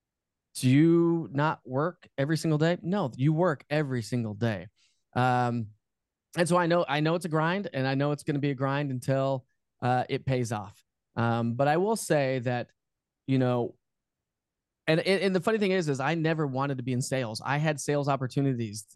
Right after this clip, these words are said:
uh, opportunities galore, being a T V, local T V personality to get into, like, medical sales. I mean, it's an easy walk in the door.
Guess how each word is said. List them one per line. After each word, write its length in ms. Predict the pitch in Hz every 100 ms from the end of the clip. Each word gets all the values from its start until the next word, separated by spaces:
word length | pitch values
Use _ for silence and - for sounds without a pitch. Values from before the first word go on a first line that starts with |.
| -
uh, 20 |
opportunities 1080 | 123 123 98 131 131 135 127 123 113 - - _ _ -
galore, 720 | 139 151 208 160 127 127 127 _ _ _ _ _ 143
being 220 | 143 190
a 60 | 170
T 200 | 170 165
V, 120 | 156
local 240 | 151 147
T 120 | 139 147
V 120 | 131
personality 580 | 135 131 156 185 147 143
to 100 | 131
get 220 | 143 156
into, 220 | 151 139
like, 160 | 123 110
medical 320 | 117 123 127
sales. 640 | - 127 127 123 127 127
I 40 | 120
mean, 120 | 120
it's 140 | -
an 40 | 127
easy 180 | 127
walk 280 | 127 123 120
in 80 | 120
the 40 |
door. 480 | 117 120 120 123 117